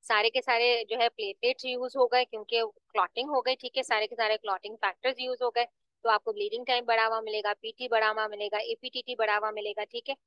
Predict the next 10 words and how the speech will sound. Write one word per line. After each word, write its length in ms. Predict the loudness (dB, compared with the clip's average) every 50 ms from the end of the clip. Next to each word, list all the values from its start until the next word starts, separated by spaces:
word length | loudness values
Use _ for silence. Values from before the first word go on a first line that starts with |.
| _ _ _ _ _ 2
डब्ल्यूबीसीज 600 | 2 2 2 2 -4 -2 -2 -2 -2 -2 -2 0
दोनों 320 | 0 0 2 4 2 2 0 -2 _ -20 _ _ _ _ 2
end 260 | 4 4 4 2 2
पे 140 | 4 4 4
मिलेंगे, 340 | 4 4 0 0 2 2 2
यहाँ 300 | 4 4 4 4 2 2
तो 140 | 4 6 6
आपको 220 | 6 6 4 2
leukopenia 680 | 0 0 0 2 2 0 0 0 -6 -2 2 4 4 4
मिलेगा, 440 | 4 4 4 4 4 4 2 0